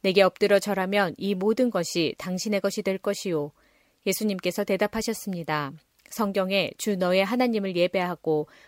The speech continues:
오직 그분만을 섬겨라"라고 쓰여 있다.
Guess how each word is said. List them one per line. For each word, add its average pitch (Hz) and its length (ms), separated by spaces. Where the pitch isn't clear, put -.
오직 202 340
그분만을 202 540
섬겨라"라고 185 960
쓰여 208 260
있다. 151 440